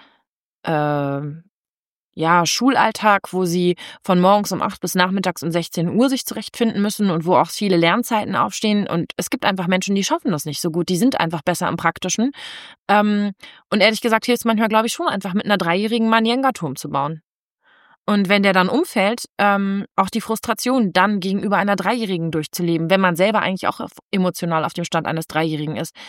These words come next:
Dir ist aber klar, mit vierzehn emotional auf dem Stand einer Dreijährigen, au-, also du bist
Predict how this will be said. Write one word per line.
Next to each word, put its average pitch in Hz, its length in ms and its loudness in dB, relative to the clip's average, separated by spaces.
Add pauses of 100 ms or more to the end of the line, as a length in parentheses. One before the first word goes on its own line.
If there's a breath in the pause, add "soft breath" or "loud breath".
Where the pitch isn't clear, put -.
(160 loud breath)
Dir 202 160 4
ist 233 100 0
aber 196 160 2
klar, 233 240 2
mit 202 140 -4
vierzehn 254 540 -2 (460 soft breath)
emotional 175 560 2
auf - 100 -6
dem 170 120 -6
Stand 160 240 -4
einer 156 180 -6
Dreijährigen, 175 640 0
au-, 175 140 2 (100)
also 165 300 2 (400 loud breath)
du 185 80 2
bist - 260 0